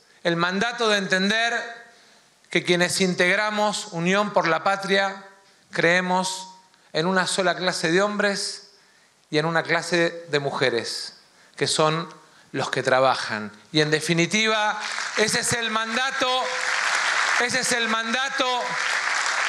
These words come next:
que para adelante tenemos. Agustín describía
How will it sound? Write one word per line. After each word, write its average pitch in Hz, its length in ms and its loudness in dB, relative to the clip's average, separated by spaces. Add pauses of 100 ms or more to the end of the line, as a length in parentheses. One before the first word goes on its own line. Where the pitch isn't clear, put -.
(1600)
que 208 120 -2
para 208 240 -2
adelante 233 760 -2 (1300)
tenemos. 170 720 0 (1200)
Agustín 220 520 2
describía 262 840 0